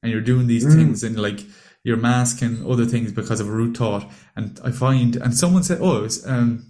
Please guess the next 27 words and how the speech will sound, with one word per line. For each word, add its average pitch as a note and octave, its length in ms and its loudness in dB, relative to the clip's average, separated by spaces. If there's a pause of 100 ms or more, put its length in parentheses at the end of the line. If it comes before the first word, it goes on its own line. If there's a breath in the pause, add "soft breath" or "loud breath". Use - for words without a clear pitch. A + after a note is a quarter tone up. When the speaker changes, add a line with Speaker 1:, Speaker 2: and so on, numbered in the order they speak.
(140)
Speaker 1:
I B2+ 40 -4
give C3 120 -2
a C3+ 40 2
shout C3 280 2
out A#2+ 140 2
to - 100 -4
Erica, A#2+ 340 -2
'cause A2+ 200 -6
she C#3 80 0
was B2+ 140 4
actually B2 260 0
saying, A#2+ 420 0 (300 loud breath)
we're G#2+ 80 -4
chatting D3+ 280 -2
at C3 100 2
a A#2+ 40 2
wedding, A#2 240 2
we're G#2 80 -6
chatting C3+ 300 -4
all A#2+ 140 2
this A2+ 140 -4
shite, G#2 200 -2
and - 100 -10
she - 80 -10
said D3+ 220 -6
to - 100 -8
me, G#2 180 -4